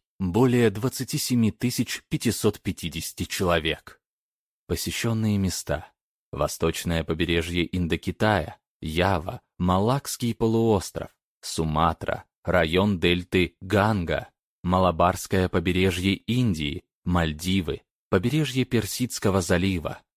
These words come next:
побережье Аравийского полуострова, восточное побережье Африки. Даже названия кораблей подчёркивают, что миссия была направлена на поддержание мирных отношений с другими странами.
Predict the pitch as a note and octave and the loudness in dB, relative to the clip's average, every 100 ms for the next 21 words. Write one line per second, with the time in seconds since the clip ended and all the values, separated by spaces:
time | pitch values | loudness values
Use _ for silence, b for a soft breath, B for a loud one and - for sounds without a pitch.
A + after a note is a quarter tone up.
0 | _ E2+ D#2 D#2 D#2 D#2 - E2 D#2+ - | _ -4 -2 -2 0 -2 0 0 0 0
1 | F#2+ E2+ E2 D#2+ - G2 E2+ - F2+ F#2+ | 0 0 -2 -6 -4 -2 -2 0 0 2
2 | A2 A2+ - D2 C#2+ - _ _ D#2 E2+ | 2 0 -2 -4 -4 -4 _ _ -2 0
3 | E2 - E3 - B2+ A#2+ A2 F#2 E2+ E2 | 0 0 -2 0 2 2 2 0 0 0
4 | E2 - E2+ D#2+ - E2 E2 - - - | 0 0 -2 -2 0 2 2 0 -10 -10
5 | - - - _ _ _ _ _ _ _ | -12 -12 -16 _ _ _ _ _ _ _
6 | _ _ _ _ D#2 D#2 G2+ B2 B2 A2+ | _ _ _ _ -6 0 0 0 0 0
7 | G#2 F#2 G2+ G2 F#2 E2+ - E2 D#2 D#2+ | 0 2 2 4 2 0 0 0 0 2
8 | F#2 G2+ - D2+ - - F#2+ - E2+ E2+ | 0 0 -4 -6 -4 0 0 0 -2 0
9 | E2 - _ - - - F2 E2+ G#2+ - | -2 -4 _ -12 -4 0 0 2 0 0
10 | - D2+ D2 F2+ B2 B2+ - B2 A2+ A2+ | -2 -2 2 2 2 0 0 0 0 2
11 | A2 - C3 - A2+ G#2 G#2 F2+ G#2 G#2 | 0 0 -2 0 0 2 0 2 2 2
12 | G2+ F#2+ F2+ F#2+ F2+ F2 - E2+ - E2 | 2 2 2 0 0 -2 -2 -6 -2 -4
13 | - G2+ A2+ G#2 F#2 G2+ F#2 F2+ F2 - | 0 2 4 4 2 0 -2 0 -2 -2
14 | - F#2+ F2 D2+ - - | 0 2 2 0 -8 -18